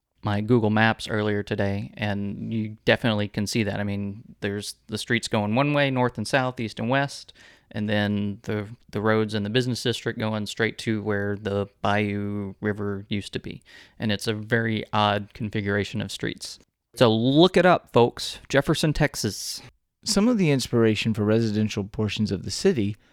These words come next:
Speaker 2: came from a surprising source. Despite the fact that Jefferson was hundreds of miles away from New Orleans, the speed of the riverboats and the directness of the route between the two ports meant that they were only a four or five day trip apart.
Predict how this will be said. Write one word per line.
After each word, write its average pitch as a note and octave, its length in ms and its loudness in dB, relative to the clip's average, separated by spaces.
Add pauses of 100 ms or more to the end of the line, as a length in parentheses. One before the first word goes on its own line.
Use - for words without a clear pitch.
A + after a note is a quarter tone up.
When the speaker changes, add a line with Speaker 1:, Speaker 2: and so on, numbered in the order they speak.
(180)
Speaker 2:
came G#3 240 2
from G3+ 160 -2
a F#3+ 60 0
surprising D3 500 0
source. - 480 -2 (300)
Despite E3+ 340 2
the - 80 0
fact G2+ 240 -2
that A2 120 -6
Jefferson A2 520 0
was G2+ 140 -2
hundreds D#3+ 340 2
of A#2 80 0
miles A2+ 260 4
away A#2 280 4
from G#2+ 180 0
New G2+ 120 4
Orleans, G2+ 500 0 (240)
the - 120 -2
speed D3+ 280 4
of F#3 80 4
the F3+ 60 0
riverboats A#2+ 500 2
and G#2+ 100 2
the G#2 80 4
directness A#2+ 480 2
of G2+ 60 -6
the G#2+ 100 0
route A#2 300 2
between G3+ 340 0
the G#3 100 4
two G#2 180 0
ports - 360 -2 (420)
meant F3+ 200 2
that F3+ 140 0
they D3+ 120 4
were C#3+ 160 4
only C3 260 2
a A#2+ 60 4
four D#3 300 0
or D#3 60 2
five B2 260 2
day A2+ 180 4
trip A2 220 0
apart. D#3 420 -2